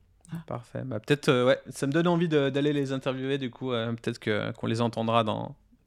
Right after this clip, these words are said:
Speaker 2: dans un autre
Speaker 1: Ouais.
Speaker 2: podcast, euh,
Speaker 1: Et
Speaker 2: side
Speaker 1: puis,
Speaker 2: project.
Speaker 1: euh, ouais, <clears throat> n'hésite pas parce que je pense qu'ils ont besoin de visi-,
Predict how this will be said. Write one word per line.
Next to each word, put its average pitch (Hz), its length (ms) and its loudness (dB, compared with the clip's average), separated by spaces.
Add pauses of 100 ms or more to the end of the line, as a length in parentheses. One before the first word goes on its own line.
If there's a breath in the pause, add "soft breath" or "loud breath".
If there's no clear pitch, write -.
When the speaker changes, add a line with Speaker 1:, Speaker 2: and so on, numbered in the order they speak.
Speaker 2:
dans 123 160 0
un 117 140 2
autre 214 120 4
Speaker 1:
Ouais. - 40 -8
Speaker 2:
podcast, - 540 -6
euh, 117 100 -4
Speaker 1:
Et 120 40 -6
Speaker 2:
side 233 200 8
Speaker 1:
puis, - 160 0
Speaker 2:
project. 233 180 8
Speaker 1:
euh, 202 340 6 (340)
ouais, 220 240 8 (120)
<clears throat> - 120 -6
n'hésite 226 420 4
pas 262 160 8
parce 262 180 2
que 240 140 4
je 220 140 6
pense 339 260 0
qu'ils 277 220 4
ont 269 60 6
besoin 247 220 4
de 262 100 8
visi-, 220 500 2